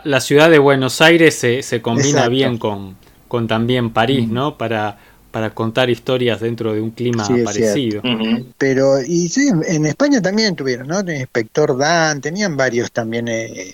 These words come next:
Speaker 2: ejemplares
Speaker 3: Sí,
Speaker 2: así.
Speaker 3: sí. Es verdad, sí, sí, el Inspector Dan. Eh, sí, había, había en, en las, en los tebeos de Bruguera, eh, de estas historietas realistas, eh,
Speaker 2: Ujú.
Speaker 3: algunos, algunos ejemplos, sí, de...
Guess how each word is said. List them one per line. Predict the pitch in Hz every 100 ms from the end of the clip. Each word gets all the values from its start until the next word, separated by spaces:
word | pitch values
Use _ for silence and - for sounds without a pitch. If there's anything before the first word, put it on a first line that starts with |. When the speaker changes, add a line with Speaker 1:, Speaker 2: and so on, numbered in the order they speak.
| -
Speaker 2:
ejemplares | 123 - 117 - 120 117 113 110
Speaker 3:
Sí, | 110
Speaker 2:
así. | - 107 107
Speaker 3:
sí. | 110 147 107 117 - _ _ _ _ _ _ -
Es | 117
verdad, | 135 117 110 147 -
sí, | 196
sí, | 190 117 131
el | 107 107
Inspector | 104 110 107 120 120
Dan. | 123 131 - _ _ _ _ -
Eh, | 113 110 -
sí, | 135 139
había, | 107 117 139 135 131 -
había | - 120 127 147 156
en, | 160
en | 139
las, | 139 135 -
en | 127
los | 127 127
tebeos | 127 139
de | 160 156
Bruguera, | 139 143 151 131 131 135 123
eh, | 123 120 117 113 113
de | 131
estas | 135 147
historietas | - 143 143 139 143
realistas, | 135 123 151 - 135 151 - _ _ _ _ _
eh, | 110 113 107 107 90
Speaker 2:
Ujú. | 104
Speaker 3:
algunos, | 113 123 135 127 120 110
algunos | 113 117 156 135
ejemplos, | 104 127 135 110 104
sí, | 131 139
de... | 117 110 104 101